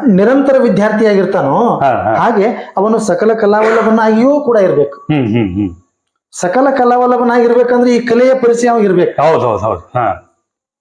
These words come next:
Speaker 1: ಒಂದು ಪಾಠ ಮಾಡುವಾಗ ನಾವು ನವರಸಗಳಲ್ಲಿ
Speaker 2: ಹಾ.
Speaker 1: ನಮ್ಮ ಆಂಗಿಕ ಭಾಷೆಯನ್ನ,
Speaker 2: ಹಾ.
Speaker 1: ಆ,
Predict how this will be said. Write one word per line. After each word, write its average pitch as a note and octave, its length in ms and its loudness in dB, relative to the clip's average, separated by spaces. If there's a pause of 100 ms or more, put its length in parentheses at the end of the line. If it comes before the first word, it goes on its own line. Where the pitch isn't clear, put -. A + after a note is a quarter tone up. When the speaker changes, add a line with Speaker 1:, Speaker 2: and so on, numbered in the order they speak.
(140)
Speaker 1:
ಒಂದು A3 180 0
ಪಾಠ A3+ 300 -2
ಮಾಡುವಾಗ A3+ 460 2
ನಾವು G3 320 0
ನವರಸಗಳಲ್ಲಿ B3 920 0
Speaker 2:
ಹಾ. G#2 460 -6
Speaker 1:
ನಮ್ಮ G3+ 160 0
ಆಂಗಿಕ A#3 360 0
ಭಾಷೆಯನ್ನ, G#3+ 560 2
Speaker 2:
ಹಾ. F3 540 -2
Speaker 1:
ಆ, E3+ 160 -2